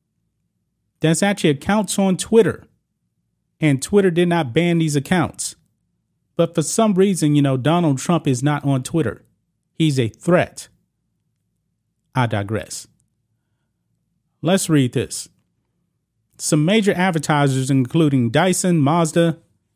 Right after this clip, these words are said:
and chemical company Ecolab, have suspended their marketing campaigns or removed their ads from parts of Twitter because their promotions appeared alongside tweets soliciting,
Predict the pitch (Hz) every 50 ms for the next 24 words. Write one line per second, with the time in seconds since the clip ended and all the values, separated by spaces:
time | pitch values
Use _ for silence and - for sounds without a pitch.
0 | _ - 131 127 127 - - 196 185 170 165 - 156 147 143 - 151 147 143 151
1 | 151 143 143 139 - _ _ _ _ _ _ _ _ _ _ _ _ - 202 202
2 | - 147 127 123 120 123 123 123 131 - - 143 131 - - 139 127 - - -
3 | 202 208 208 196 190 - 165 139 135 139 160 175 180 175 - 151 135 123 120 -
4 | 139 127 120 117 - 139 131 127 127 131 123 - - - _ _ _ _ _ -
5 | 151 147 143 143 135 147 180 202 202 165 175 165 160 - 156 156 156 156 139 -
6 | - - 147 131 127 - - 175 170 170 - - - 131 123 - - - 202 180
7 | 139 123 131 139 - _ _ _ _ _ _ _ _ _ _ _ _ _ _ _
8 | _ _ _ - 127 117 - 165 160 147 143 - 151 139 143 - 127 151 190 208
9 | 196 - - 196 190 190 175 - - - 143 139 - 196 185 175 165 160 135 143
10 | 165 170 170 165 - - 170 156 156 156 151 139 - _ _ _ _ - - -
11 | 185 190 175 120 - - - - - - _ _ _ _ _ _ _ _ _ _
12 | _ - - - - 127 127 147 208 214 - - 151 151 143 143 143 139 -